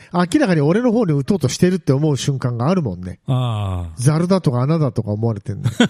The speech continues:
Speaker 2: <laughs> そういうことで。
Speaker 1: そうなんだよ。
Speaker 2: 腹立つな、
Speaker 1: だから、
Speaker 2: そんな。
Speaker 1: まあ、ライトを守るとした場合、向こうのさ、
Speaker 2: うん。
Speaker 1: 左バッターの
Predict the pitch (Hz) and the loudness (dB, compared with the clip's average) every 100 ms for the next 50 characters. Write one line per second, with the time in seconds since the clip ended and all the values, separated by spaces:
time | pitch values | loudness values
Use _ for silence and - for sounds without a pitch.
0 | - - 226 - - 185 196 185 175 135 | 2 -4 -4 -8 -8 -8 -6 -6 -4 -2
1 | 113 170 120 - - - _ _ _ _ | 2 2 0 -6 -14 -18 _ _ _ _
2 | _ _ - 247 - - 175 156 - 220 | _ _ -14 -12 -12 -10 -6 -4 0 0
3 | 175 151 - - 156 160 165 156 240 285 | 0 -2 -6 -6 -2 0 2 2 2 2
4 | 262 170 143 151 175 139 101 120 104 113 | 2 2 2 2 0 -2 -4 -4 -2 -2
5 | 110 110 113 127 - 226 220 208 - 143 | -2 -2 -2 -2 0 0 0 0 0 0
6 | 101 135 120 90 - 175 240 240 233 233 | -2 -2 -2 -4 0 2 2 2 0 0
7 | - 135 110 98 | -2 -2 -2 -6